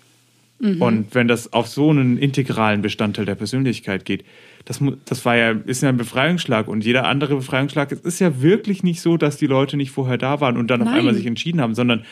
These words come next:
Speaker 2: sie haben sich nur dafür entschieden, die Welt ist sicher genug für mich, dass ich damit an die Öffentlichkeit
Speaker 1: Genau.
Speaker 2: gehen kann. Und wenn man bedenkt, wie viel Hass den Leuten immer noch entgegenschlägt,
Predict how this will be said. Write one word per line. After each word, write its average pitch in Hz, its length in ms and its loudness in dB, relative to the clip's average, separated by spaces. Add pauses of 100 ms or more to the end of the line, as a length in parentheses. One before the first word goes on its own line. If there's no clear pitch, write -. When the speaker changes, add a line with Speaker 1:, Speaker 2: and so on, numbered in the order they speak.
(240)
Speaker 2:
sie 151 140 2
haben 156 120 2
sich 156 180 0
nur 175 140 4
dafür 170 300 2
entschieden, 175 460 -2 (500)
die 123 140 -2
Welt 160 280 4
ist - 300 -6
sicher 156 260 0
genug 117 340 -2
für 104 140 -8
mich, 92 380 -6 (480)
dass 101 160 -8
ich 95 120 -10
damit 104 300 0
an 101 100 -2
die 107 100 0
Öffentlichkeit 98 580 -6
Speaker 1:
Genau. 226 240 4
Speaker 2:
gehen 196 100 0
kann. 101 120 -6
Und 95 80 -6
wenn 101 80 -2
man 101 120 -2
bedenkt, 113 540 0
wie 139 140 -2
viel 117 240 -6
Hass 123 280 -4
den 101 140 -4
Leuten 98 320 -2
immer 113 180 -2
noch 107 160 -2
entgegenschlägt, 104 800 -6